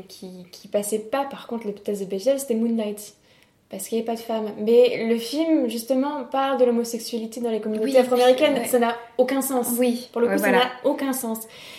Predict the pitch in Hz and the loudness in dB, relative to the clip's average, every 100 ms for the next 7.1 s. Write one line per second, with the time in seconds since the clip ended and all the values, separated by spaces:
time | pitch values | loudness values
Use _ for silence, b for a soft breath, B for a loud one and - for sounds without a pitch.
0 | B 214 226 220 214 208 208 202 - 214 | B 0 4 4 2 2 2 2 0 0
1 | 226 269 220 220 220 208 - 254 - 214 | 4 4 4 0 -6 -8 -8 -6 0 0
2 | 208 - 233 240 262 - 311 320 226 220 | 0 2 2 4 2 0 -4 -4 -4 -4
3 | - 233 226 196 190 185 202 196 208 208 | -4 -6 -4 -2 -2 -4 -6 -6 -6 -4
4 | 202 202 202 247 311 330 B B B B | -4 -4 -4 -2 -2 -4 B B B B
5 | 214 208 220 208 202 202 254 262 190 190 | -4 0 2 2 0 2 0 -2 -4 -8
6 | - 247 - 202 196 220 269 262 - - | -8 -8 -6 -4 -2 -2 -4 -6 -12 -12